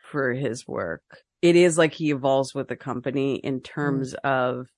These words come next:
Speaker 1: their focus, and definitely some of the things once you get into the M C U era, definitely more cinematic. While he wasn't the first to draw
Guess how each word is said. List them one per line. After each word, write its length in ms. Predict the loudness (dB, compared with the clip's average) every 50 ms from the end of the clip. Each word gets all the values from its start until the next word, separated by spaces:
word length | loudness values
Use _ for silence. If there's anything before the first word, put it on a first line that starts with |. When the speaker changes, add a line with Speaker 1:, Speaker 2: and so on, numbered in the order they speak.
| _ _ _ _ _ _ _ _ _
Speaker 1:
their 160 | 0 0 0 0
focus, 580 | -2 -6 -6 -6 -6 -2 -2 0 0 0 -2
and 280 | 0 2 2 2 0 0
definitely 800 | 2 4 4 4 2 0 -2 -2 0 0 0 -2 0 -2 -2 -2
some 280 | -2 -4 -2 0 0 -2
of 200 | -2 -6 -10 -14 _ _ _ _ _ _ _ _
the 140 | -4 -4 -4
things 380 | -2 -2 0 0 0 -2 -2 -4
once 220 | -4 -4 -4 -4
you 80 | -8 -6
get 280 | -2 0 0 0 0 -2
into 440 | -6 -6 -6 -8 -8 -8 -8 -8 -4
the 360 | -4 -4 -4 -4 -4 -6 -12 -16 _ -20 _ -20 -20 -20 _ _ _ 0
M 120 | 0 0
C 200 | 0 -2 -4 -2
U 240 | 0 2 2 2 2
era, 520 | 0 0 0 0 2 2 0 0 -2 -4 -8 _ -10 -8
definitely 580 | 0 2 2 2 2 2 -2 -2 0 2 2 2
more 160 | 2 0 -2
cinematic. 720 | -4 -6 -8 -8 -6 -6 -6 -8 -8 -8 -10 -10 -12 -12 -16 _ -20 _ _ _ _ _ _ _ _
While 260 | 0 2 4 4 4 2
he 120 | 0 0
wasn't 400 | 0 0 0 0 0 -2 -2 -2
the 80 | -4 -6
first 540 | -6 _ -8 -6 -6 -6 -6 -8 -12 -12 -8
to 120 | -6 -6
draw 580 | -4 -2 0 0 2 2 2 2 0 -2 -4